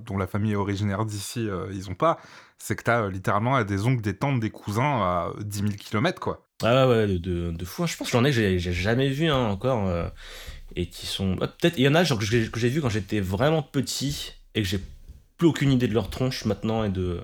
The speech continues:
Speaker 2: de, de ce qu'ils font. Même,
Speaker 1: T'as,
Speaker 2: il y en a,
Speaker 1: t'as
Speaker 2: enfin, il y en a même que j'ai, que j'en, j'en, que j'ai rencontré petit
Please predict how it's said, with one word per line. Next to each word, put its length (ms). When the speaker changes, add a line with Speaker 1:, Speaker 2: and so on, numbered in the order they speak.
Speaker 2:
de, 220
de 120
ce 100
qu'ils 140
font. 180
Même, 200
Speaker 1:
T'as, 80
Speaker 2:
il 40
y 20
en 20
a, 40
Speaker 1:
t'as 100
Speaker 2:
enfin, 160
il 120
y 40
en 60
a 60
même 180
que 100
j'ai, 240
que 100
j'en, 280
j'en, 200
que 100
j'ai 60
rencontré 420
petit 460